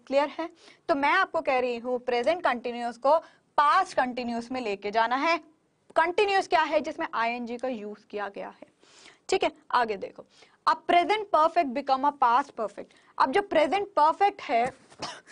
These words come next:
प्रेजेंट परफेक्ट है वो पास्ट परफेक्ट बन जाता है, ठीक है। प्रेजेंट परफेक्ट पास्ट परफेक्ट बन जाता है। देखो एग्जांपल देखो, डायरेक्ट है और इनडायरेक्ट है। He said, "I have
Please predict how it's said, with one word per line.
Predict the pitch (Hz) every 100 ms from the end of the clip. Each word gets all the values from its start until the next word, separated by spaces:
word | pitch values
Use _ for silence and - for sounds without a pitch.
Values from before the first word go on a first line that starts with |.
| - - - _ _
प्रेजेंट | 302 302 392 349
परफेक्ट | 320 330 403 381
है | 269 254 277 _ _
वो | 269 349 -
पास्ट | 320 381 381
परफेक्ट | - 330 330 339
बन | 247 247
जाता | 208 196 190
है, | 185 185 _ _ _
ठीक | 381 370
है। |
प्रेजेंट | - 294 320 370 381
परफेक्ट | 294 285 277 277 - _ _
पास्ट | 320 330 403 392
परफेक्ट | 330 302 - 285 285 302 302 -
बन | 254 233
जाता | 214 214 202
है। | 190 190
देखो | 214 302 320
एग्जांपल | 247 226 247 247 262
देखो, | 202 196 - _ _
डायरेक्ट | 208 233 269 320 -
है | 285 302 _
और | 277 262
इनडायरेक्ट | 226 208 202 185 185
है। | 190 - _ _ _
He | 302 370 415
said, | 330 254 254 _ -
"I | 285 302
have | 359